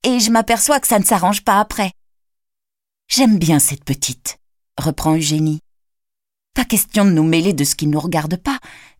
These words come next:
mais je serais d'avis de garder un œil sur elle et d'essayer de l'aider. » Juliette lève son verre. «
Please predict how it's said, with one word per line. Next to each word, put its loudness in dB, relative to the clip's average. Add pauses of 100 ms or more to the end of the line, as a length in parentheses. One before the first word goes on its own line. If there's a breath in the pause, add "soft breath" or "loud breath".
(160)
mais 0 (320)
je -2
serais -2
d'avis 0
de 0
garder 0
un 2
œil 0
sur -2
elle -8
et -10
d'essayer -2
de -8
l'aider. » -8 (1500)
Juliette 0
lève 2
son 0
verre. « -8